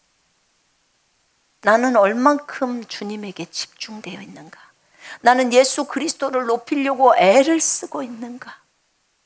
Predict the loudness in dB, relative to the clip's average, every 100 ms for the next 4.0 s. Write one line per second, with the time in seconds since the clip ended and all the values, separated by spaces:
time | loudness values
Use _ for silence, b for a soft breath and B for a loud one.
0 | _ _ _ _ _ _ _ B B 4
1 | 6 6 4 2 4 6 6 4 -2 2
2 | 4 4 4 2 2 2 2 2 4 0
3 | -2 0 0 0 -10 -14 -16 -20 -20